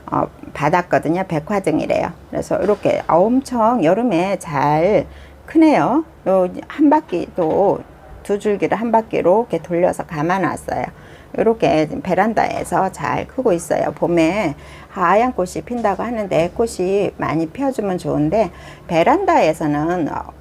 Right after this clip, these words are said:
호야도 마찬가지고 아무래도 조금 덜 펴요. 외부에서 자랄 때가 꽃도 또 건강하게 예쁜 것 같아요. 베란다에서는 아무래도 조금 그 외부,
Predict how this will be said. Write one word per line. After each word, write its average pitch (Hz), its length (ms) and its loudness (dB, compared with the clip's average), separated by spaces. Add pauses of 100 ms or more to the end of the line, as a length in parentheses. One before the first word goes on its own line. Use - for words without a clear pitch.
호야도 311 480 2
마찬가지고 180 960 0 (140)
아무래도 180 560 -2
조금 190 300 -4
덜 180 160 -2
펴요. 170 240 -2 (160)
외부에서 190 920 2
자랄 156 400 -4
때가 175 340 -2
꽃도 226 640 2 (340)
또 - 140 -6
건강하게 160 720 -4
예쁜 190 320 -2
것 180 140 0
같아요. - 440 -4
베란다에서는 170 1300 -2
아무래도 175 520 -2
조금 240 880 0
그 143 300 0 (360)
외부, 180 680 2